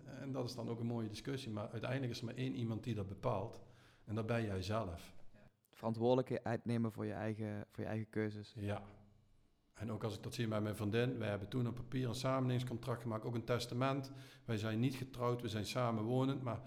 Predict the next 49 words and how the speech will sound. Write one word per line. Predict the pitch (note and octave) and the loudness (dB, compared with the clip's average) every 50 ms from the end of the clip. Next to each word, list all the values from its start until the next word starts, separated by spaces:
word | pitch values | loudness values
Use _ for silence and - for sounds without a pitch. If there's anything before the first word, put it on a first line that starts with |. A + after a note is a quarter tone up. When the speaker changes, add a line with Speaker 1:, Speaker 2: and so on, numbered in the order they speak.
| - - - - - | -12 -16 -18 -16 -8
Speaker 1:
ja, | - B2+ A2 G#2 | -4 -2 0 0
we | A2 | 0
kregen | - - A#2+ A2 A2+ | 2 2 2 4 4
daarna | G#2+ A2 A2+ A2+ A2 A2+ | 2 2 2 2 2 2
ook | A2+ G#2 - | 0 0 -2
advies | A2+ - - - B2 - - | -4 -4 -4 -2 -2 -2 -2
van, | - A2 | -2 0
"Ja, | G#2+ B2+ C3+ A#2+ | 2 2 2 2
maar | G2+ G2 | 2 0
als | G#2 G2+ - | -2 -2 -2
jullie | B2 A2+ A2 | -2 -4 -2
samen | - - A#2+ A2+ | -2 0 0 0
op | G#2+ G2+ | -2 -4
vakantie | - - B2+ C3 C3+ - G#2+ G2 | -2 0 0 0 0 -2 -2 -2
gaan | F#2+ F#2+ G#2 C3+ B2+ - - - - - - | -2 0 -2 -2 -4 -8 -12 -14 -16 -10 -6
en | - G#2+ | -2 -2
dan | A2 G#2+ | 0 2
wordt | A#2 A#2+ - - | 0 0 0 -2
er | G#2 | -4
gekeken, | G2 G2+ - - C3+ C3+ B2+ B2+ G#2+ | -4 -2 0 2 2 2 2 0 -2
de | A2+ - | -4 -2
ene | - A#2+ A#2 A2+ A#2+ | 0 0 0 0 0
overlijdt | A#2+ A2 G2 A2 A2 A#2 A2+ A2 A2 | 0 0 0 2 2 2 2 0 0
eerder | B2 B2 A#2+ A2+ A2+ | 0 0 0 2 2
dan | G#2+ A2 G#2+ | 2 2 2
de | G#2 | 2
ander," | - - C3 C3+ B2+ C3 | 4 4 6 6 6 4
dan | C3+ C3 A2+ | 2 0 0
denk | A2 G2+ - | 0 -2 -2
je, | - | -4
"Ja, | F#2+ | -4
maar | G2 F#2 | -2 -2
waar | F2+ F2+ | -2 0
hebben | G#2 B2+ C3+ C#3+ | 2 2 2 2
ze | C#3+ C#3 | 2 0
het | C#3+ C#3 | 0 0
allemaal | C#3+ C#3 C#3 | 2 2 4
over?" | C3+ A#2+ F#2+ - - - - - - - | 4 2 2 0 -4 -8 -8 -10 -10 -8
Ja, | - C3 B2 | -4 -4 -2
dat | B2 C3+ C3 C3+ | -2 -2 -2 0
moet | C3+ C3 C3 | -2 0 2
wel | B2 C3 C#3+ C3+ | 2 2 4 2
geregeld | G#2+ G2 G2 G2+ A2 A#2+ B2+ C3 A#2 - | 2 0 0 0 0 2 2 2 0 0
zijn. | - F#2+ F2 - - - - - - - - - - - - | -2 -6 -6 -8 -8 -10 -10 -12 -16 -18 -20 -20 -20 -14 -8
En | - A2+ | -4 -2
dat | A2+ - | -2 0
zijn | - F3 D3+ | 0 0 0
belangrijke | C#3+ D3 D3+ E3 D3+ B2 B2+ E3 | 0 2 2 2 0 0 0 0
dingen. | D#3 C3 A2 | 0 -2 -2